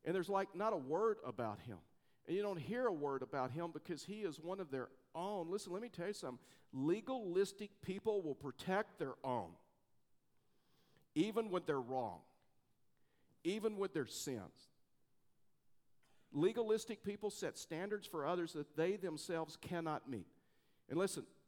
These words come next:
watch this. Well, let's just keep reading. Watch this, verse seven. As they continued to ask him, he, s-, Jesus, he stood up and said to him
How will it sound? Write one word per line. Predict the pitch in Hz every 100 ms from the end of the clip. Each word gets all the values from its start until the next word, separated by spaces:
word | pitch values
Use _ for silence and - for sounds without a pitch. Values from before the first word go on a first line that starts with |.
| _ _
watch | 147 185 180
this. | 147
Well, | 165
let's | 180 180
just | 170
keep | 165 156
reading. | 127 113
Watch | 156 156
this, | 120
verse | - 151
seven. | - 113 78 - _ _ _ _ _ _ _ - - _
As | - 156
they | 170
continued | - 160 165 214 214
to | -
ask | 143 156 151 -
him, | 101 - _ _ _ _ _ _ _ _ _ _ _ _
he, | - 208 156 165
s-, | 156 - - - - -
Jesus, | 156 139 113 131 - - _
he | - 156
stood | - - 202 220
up | 185 175 -
and | 139 135
said | - 180 180
to | 160
him | 123